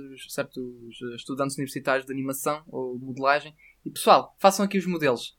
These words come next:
Cada, o projeto deste ano da vossa cadeira é fazer um modelo de uma destas personagens. Porque o jogo vai sair daqui para o ano, então precisamos aqui de modelos para, para o jogo.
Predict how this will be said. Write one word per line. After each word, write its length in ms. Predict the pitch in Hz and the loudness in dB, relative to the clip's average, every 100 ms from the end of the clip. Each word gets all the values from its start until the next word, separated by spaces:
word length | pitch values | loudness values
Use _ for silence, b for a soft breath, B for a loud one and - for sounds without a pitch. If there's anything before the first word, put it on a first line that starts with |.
| _ _ | _ _
Cada, 460 | 170 170 165 - 151 | 2 4 4 0 -8
o 60 | - | -10
projeto 300 | 160 160 180 | -6 2 2
deste 180 | 180 - | 2 0
ano 80 | 180 | 0
da 60 | 175 | 2
vossa 180 | 175 175 | -2 -4
cadeira 300 | 175 175 180 | -2 4 4
é 40 | |
fazer 260 | 180 165 165 - _ - | 2 -2 -4 -6 _ -10
um 80 | 175 | -8
modelo 360 | 165 180 170 | 2 2 2
de 80 | 165 | -2
uma 160 | 180 175 | -2 0
destas 220 | 165 - | 0 -2
personagens. 500 | - 147 120 117 - _ _ _ | -6 -2 -2 -4 -14 _ _ _
Porque 180 | - 147 | -14 -8
o 40 | 151 | -2
jogo 140 | 151 | 4
vai 100 | 151 | 4
sair 140 | 151 | 2
daqui 180 | 143 143 | -6 -10
para 140 | - 147 | -6 -2
o 60 | |
ano, 140 | 147 156 _ | -2 -4 _
então 140 | 147 | -14
precisamos 360 | - - 143 131 | -8 -6 -6 -10
aqui 200 | - 135 | -10 -10
de 260 | 135 131 | -10 -14
modelos 340 | 135 139 131 - - | -12 -10 -10 -12 -14
para, 180 | 131 127 | -12 -8
para 120 | 135 | -8
o 40 | |
jogo. 160 | 131 | -8